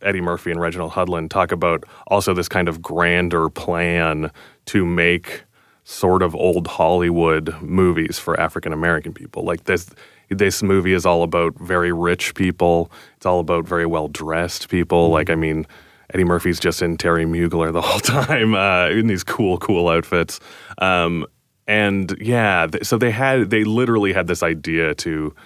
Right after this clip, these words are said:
Speaker 1: kind of change things in the film industry and open up a new avenue. And they especially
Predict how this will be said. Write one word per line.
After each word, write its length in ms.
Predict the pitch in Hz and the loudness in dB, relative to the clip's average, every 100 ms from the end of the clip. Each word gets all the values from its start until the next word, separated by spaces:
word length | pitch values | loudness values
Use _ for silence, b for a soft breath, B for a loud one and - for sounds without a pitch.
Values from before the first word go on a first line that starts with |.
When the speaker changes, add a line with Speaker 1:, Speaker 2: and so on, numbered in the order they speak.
| B B | B B
Speaker 1:
kind 180 | - 85 | -2 0
of 80 | 80 | 0
change 460 | - 87 82 80 | 0 2 2 0
things 260 | 82 78 80 | -2 -2 -2
in 80 | 82 | -4
the 80 | |
film 300 | 76 85 82 | 0 2 4
industry 560 | 80 76 78 - 71 76 B B - | 4 0 -2 -2 -2 -2 B B -8
and 120 | 87 | -2
open 280 | 98 95 87 | -2 0 0
up 180 | 82 87 | 0 -2
a 40 | |
new 180 | 85 82 | -2 0
avenue. 360 | 82 80 78 | 0 -2 -4
And 100 | 92 | 0
they 60 | 120 | 0
especially 500 | 117 127 113 101 | 2 -2 0 0